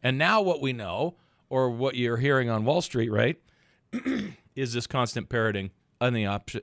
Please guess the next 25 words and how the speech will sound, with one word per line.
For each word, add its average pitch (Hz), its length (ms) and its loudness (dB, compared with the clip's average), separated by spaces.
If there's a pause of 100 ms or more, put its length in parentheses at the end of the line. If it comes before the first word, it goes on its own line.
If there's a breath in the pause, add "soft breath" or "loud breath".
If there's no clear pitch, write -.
(140)
uh, 104 100 0 (160)
opposite 107 400 -2
direction. - 400 -6 (1400 soft breath)
Or, 170 440 2 (220)
if 139 160 -2
you 127 120 0
will, 127 240 2 (180)
"Well, 120 200 2
it's - 100 -4
because 104 320 0
the 92 80 -8
Fed's 87 260 -2
backing 78 380 -6
off," 62 260 -12
or 92 160 -6
whatever, 131 380 -2
you 104 100 -4
know, - 1080 -20 (580)
blame 147 240 -2
the 98 60 -6
Fed. - 240 -10 (1200)
Or 139 140 0
praise 156 340 0
the 98 80 -8
Fed. - 200 -18